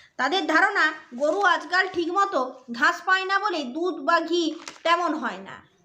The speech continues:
পরমদয়াল শ্রী শ্রী ঠাকুর তেমনটা কিন্তু ভাবেননি। তিনি বললেন, তিনি মূর্ত বিজ্ঞান, সন্দিৎসু মহাপ্রাণ। দাদুকে বললেন, "হেমদা, আপনি আমাকে দয়া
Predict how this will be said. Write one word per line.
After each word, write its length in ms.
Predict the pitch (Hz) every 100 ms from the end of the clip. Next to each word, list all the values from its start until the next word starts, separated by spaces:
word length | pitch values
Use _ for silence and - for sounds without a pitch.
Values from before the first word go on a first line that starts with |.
| _ -
পরমদয়াল 500 | 208 440 523 508 415
শ্রী 140 | 381
শ্রী 160 | 381 320
ঠাকুর 340 | 320 311 415
তেমনটা 420 | 403 320 302 285
কিন্তু 340 | 285 285 277 392
ভাবেননি। 600 | 294 262 226 202 208 - - _
তিনি 220 | - 370 494
বললেন, 380 | 427 359 302 - - - _ _ _ _ _ _ _ -
তিনি 180 | 427 508
মূর্ত 300 | 392 381 466
বিজ্ঞান, 600 | 427 285 285 254 196 220
সন্দিৎসু 640 | - 339 349 440 - 466
মহাপ্রাণ। 540 | 330 285 349 339 269 214
দাদুকে 360 | 240 294 392 403
বললেন, 280 | 403 392
"হেমদা, 480 | 370 339 403 381 269 196 - _
আপনি 320 | 262 294 349
আমাকে 300 | 403 370 359
দয়া 280 | 392 294 277